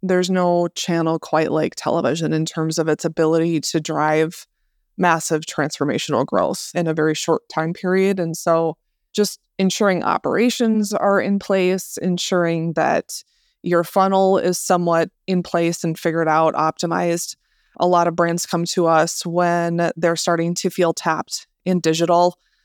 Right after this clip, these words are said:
and wanting to diversify. It's gotten more prevalent lately, just with the loss of the third-party cookie. You've got marketers that are looking to diversify and find new channels. And so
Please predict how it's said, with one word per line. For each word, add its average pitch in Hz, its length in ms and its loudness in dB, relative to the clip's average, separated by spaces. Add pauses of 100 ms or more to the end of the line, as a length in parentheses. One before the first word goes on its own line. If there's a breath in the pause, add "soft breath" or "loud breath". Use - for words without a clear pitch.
(220)
and 185 160 0
wanting 165 280 2
to 175 140 -2
diversify. 165 840 0
It's - 800 -2
gotten 165 380 0
more 165 240 -2
prevalent 165 460 -2
lately, 196 440 2
just 180 240 -2
with 175 100 -4
the 147 60 -2
loss 156 300 0
of 160 80 -4
the 151 80 -2
third-party 156 560 -2
cookie. 196 320 -2
You've 175 220 0
got - 180 0
marketers 147 480 -2
that 165 140 -2
are 156 80 2
looking 156 320 -2
to 175 100 -2
diversify 170 840 0
and 185 180 0
find 180 220 2
new 175 140 0
channels. 170 600 0
And 190 220 -2
so 180 320 2